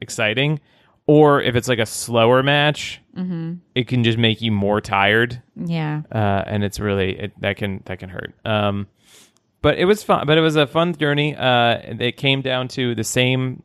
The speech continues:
Speaker 1: tournament final as they did two years ago,
Speaker 2: Mm-hmm.
Speaker 1: which is Hiromu Takahashi versus El Desperado. Hiromu is, like, the ace of the junior heavyweight division there. He's, like, one of the biggest stars in the company. And
Speaker 2: Oh,
Speaker 1: he,
Speaker 2: boy.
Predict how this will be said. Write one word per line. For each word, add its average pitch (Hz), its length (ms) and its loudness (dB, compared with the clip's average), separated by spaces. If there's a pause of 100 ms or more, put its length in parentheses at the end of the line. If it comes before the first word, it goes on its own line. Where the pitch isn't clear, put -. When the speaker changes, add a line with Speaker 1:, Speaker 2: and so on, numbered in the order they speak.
Speaker 1:
tournament 135 340 0
final 117 600 2
as 110 180 -4
they 107 80 -4
did 104 220 -2
two 151 140 2
years 110 240 0
ago, 104 360 0 (180)
Speaker 2:
Mm-hmm. 170 340 -4 (140)
Speaker 1:
which 113 120 -6
is 98 380 -4
Hiromu 113 360 2
Takahashi 107 840 0 (760)
versus 104 240 -4
El 104 120 2
Desperado. 101 840 0
Hiromu 107 360 2
is, 101 120 0
like, 107 140 0
the 101 180 -2
ace 104 380 -2
of 101 180 -6
the 98 80 -2
junior 104 240 0
heavyweight 98 340 0
division 98 320 -2
there. 92 140 0
He's, 95 80 -4
like, 95 120 -4
one 95 100 -2
of 92 60 -2
the 95 40 -4
biggest 95 260 -6
stars 95 200 -4
in 92 60 -8
the 92 60 -10
company. 92 380 -6
And - 100 -6
Speaker 2:
Oh, 180 60 -2
Speaker 1:
he, 104 120 0
Speaker 2:
boy. 160 340 -4